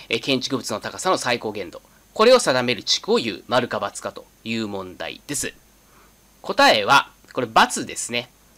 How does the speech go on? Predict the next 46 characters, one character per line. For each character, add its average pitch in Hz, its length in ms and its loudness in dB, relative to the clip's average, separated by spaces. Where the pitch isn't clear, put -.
高 277 260 4
度 120 120 -2
利 110 120 -4
用 139 220 4
地 - 140 -4
区 107 100 -8
っ - 20 -6
て - 240 -12
い 104 120 -8
う - 20 -12
の 98 80 -6
は、 143 280 2
高 233 200 0
さ 147 120 2
の 104 100 -2
最 131 240 -2
高 120 160 0
限 110 240 -4
度、 90 160 -10
ま 139 100 0
た 180 80 2
は 117 80 2
最 139 240 -2
低 127 160 -2
限 104 200 -6
度、 - 120 -12
こ 214 80 2
う 214 40 2
い - 20 2
っ - 20 -16
た 226 80 4
も 220 80 4
の - 60 2
は - 40 -6
定 147 260 0
め 156 120 2
ま 139 140 4
せ 131 120 0
ん。 - 120 -2
高 285 160 2
度 127 120 0
利 113 100 -4
用 120 160 -2
地 - 120 -6
区 113 120 -6
は、 127 260 2